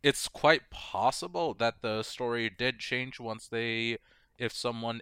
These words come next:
at Trigger, like, ran into the Fire Force manga and, like, was like, "Hey, this seems pretty cool. Let's, uh,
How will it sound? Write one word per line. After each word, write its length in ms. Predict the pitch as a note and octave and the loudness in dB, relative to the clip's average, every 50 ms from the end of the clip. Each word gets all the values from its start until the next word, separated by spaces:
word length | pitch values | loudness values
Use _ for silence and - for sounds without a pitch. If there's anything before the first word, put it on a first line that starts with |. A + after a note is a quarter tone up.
| - | -6
at 240 | - G#2+ G#2+ G#2 - - | -2 -2 -2 -2 -2 -6
Trigger, 460 | - - A#2+ A2+ - A#2 A2+ A2 G#2+ | -6 -4 -4 -2 0 2 2 2 2
like, 300 | A2 G#2+ G2+ G#2 - - | 2 2 0 0 0 0
ran 300 | G#2+ G#2+ G#2+ G#2+ G#2+ A2 | 2 2 4 4 2 0
into 200 | A2 G#2 - A#2+ | -4 -6 -6 -4
the 140 | A2 G#2+ G2+ | -2 -2 2
Fire 280 | - A#2+ A#2 A#2 A#2 | 4 6 8 8 6
Force 300 | - - A2+ A2 G#2+ - | 4 2 -2 -2 -2 0
manga 440 | A#2+ A2+ A2 A2 A2 A2 A2 G#2+ G#2 - | 2 4 4 4 6 4 4 4 4 4
and, 360 | G#2 G#2 G2+ G2 G2+ G2+ F#2+ | 4 4 4 4 2 -2 0
like, 240 | G2+ G2+ G2 F#2+ - | 2 2 2 2 0
was 160 | G#2+ F#2+ - | -4 -4 -2
like, 140 | G#2+ F#2+ - - | -2 -2 2 4
"Hey, 220 | E3+ F#3 C#3 F2 - | 6 6 6 4 2
this 140 | G#2 B2 - | -2 -6 -4
seems 240 | - B2 G#2+ - | -4 -8 -8 -8
pretty 220 | - - A#2+ A2+ A2 | -10 -10 -8 -8 -6
cool. 200 | - - C3 A#2+ F#2 | -4 -2 -2 0 0
Let's, 260 | G#2 A#2+ - - - | 0 0 -2 -2 0
uh, 240 | A#2+ A2+ A2 A2+ | 0 2 2 2